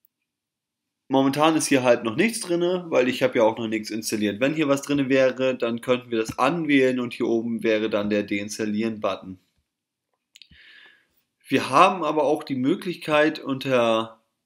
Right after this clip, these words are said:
Windows und System, ähm, unter Systemsteuerung noch diverse andere Dinge zu regeln,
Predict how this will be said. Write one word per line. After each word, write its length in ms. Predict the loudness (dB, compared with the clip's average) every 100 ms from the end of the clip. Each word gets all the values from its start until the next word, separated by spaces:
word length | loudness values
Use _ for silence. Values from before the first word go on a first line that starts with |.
| _ _ _ -20 _ _ _ _ _ _ _ _ _ _
Windows 840 | -8 -4 -2 2 2 2 0 -8 -4
und 400 | 2 2 0 -10 -10
System, 1200 | -6 -4 -6 -8 -10 -4 0 2 0 -4 -8 -16 _ _ _ _ _ _ _ _ _ _ _ _ _
ähm, 840 | -2 2 2 2 -2 -4 -8 -16 _ _ _ _ _ _ _ _ _ _ _ _ _ _ _ _ _ -20 -6
unter 240 | -2 0
Systemsteuerung 1300 | -2 -4 -2 -2 -2 0 2 4 2 0 -2 -2 -4 -6
noch 140 | -4
diverse 580 | 0 4 6 4 0 -2
andere 580 | -2 2 6 4 2 -8 -20
Dinge 300 | -2 0 0
zu 200 | -2 -4
regeln, 800 | -2 2 2 2 -2 -6 -8 -8